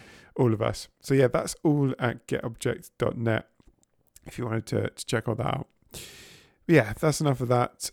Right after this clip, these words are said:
Um, reviews for the podcast would be cool, I guess. That's the only other thing I mentioned. But, but other than that, I will leave you now with, uh, my conversation with David. Hello and welcome to Get Object. Joining me now is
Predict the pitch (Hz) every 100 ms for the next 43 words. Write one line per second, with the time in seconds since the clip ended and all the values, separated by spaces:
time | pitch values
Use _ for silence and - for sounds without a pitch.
0 | - 127 117 113 110 110 110 110 110 110
1 | 113 113 - - - - _ _ _ _
2 | _ _ 131 120 170 160 - 143 - 147
3 | - 139 139 - 131 131 127 - - -
4 | 127 127 - 117 123 120 - - - 117
5 | 110 110 - - - 110 113 117 110 110
6 | - 117 110 - - - 131 127 123 123
7 | 127 120 - - - 117 117 110 120 120
8 | 113 117 113 113 110 110 - 110 110 -
9 | 113 - 110 113 - 110 - 110 107 107
10 | - - 113 110 - - - _ _ _
11 | _ _ _ _ 147 196 220 180 135 139
12 | 131 143 135 - 120 - 127 - 151 151
13 | 165 160 - - _ 143 143 135 127 131
14 | 131 131 127 127 123 120 113 101